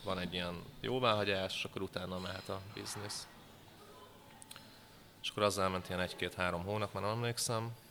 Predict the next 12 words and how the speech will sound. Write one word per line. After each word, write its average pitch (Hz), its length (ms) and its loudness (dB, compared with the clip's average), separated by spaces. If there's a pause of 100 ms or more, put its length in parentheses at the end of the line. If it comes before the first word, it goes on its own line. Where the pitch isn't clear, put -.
(1600)
Ö, 92 400 0 (2250)
ők 117 220 2
egyébként 104 500 2
egy 104 180 -6
Pila 127 200 4
nevű, 92 480 2
ö, 90 300 2 (360)
városban 104 480 6
vannak 95 140 0
Lengyelországban, 101 640 4
kb, 110 200 4
ö, 98 160 6